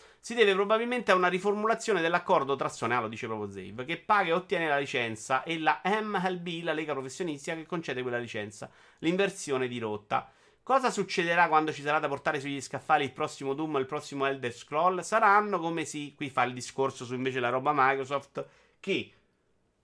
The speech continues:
potrebbe invece uscire su macchina Sony, fregandosene, e potrebbe fare il discorso che abbiamo fatto altre volte, Pass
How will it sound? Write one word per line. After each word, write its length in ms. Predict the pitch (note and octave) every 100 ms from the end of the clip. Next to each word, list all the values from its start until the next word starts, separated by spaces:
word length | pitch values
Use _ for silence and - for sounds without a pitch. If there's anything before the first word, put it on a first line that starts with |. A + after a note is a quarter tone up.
| _
potrebbe 720 | - F3 F#3 G3 G#3 G#3 G#3 -
invece 340 | D#3 E3+ F#3
uscire 420 | F#3 - E3+ G#3+
su 100 | F3+
macchina 440 | C#3 D3 - F3 B2+
Sony, 320 | F3 C3 G#2
fregandosene, 800 | C3+ D3 C3 C3 D3 E3+ A3 A3+
e 40 |
potrebbe 380 | - E3 E3+ F3
fare 180 | E3 C3
il 60 |
discorso 580 | F3 - F#3 F3 F3 G3
che 60 | D3
abbiamo 180 | B2+
fatto 220 | A#2+ B2+ C#3
altre 240 | - G3
volte, 340 | D3+ F3 -
Pass 600 | C3+ E3+ D3+ - - A2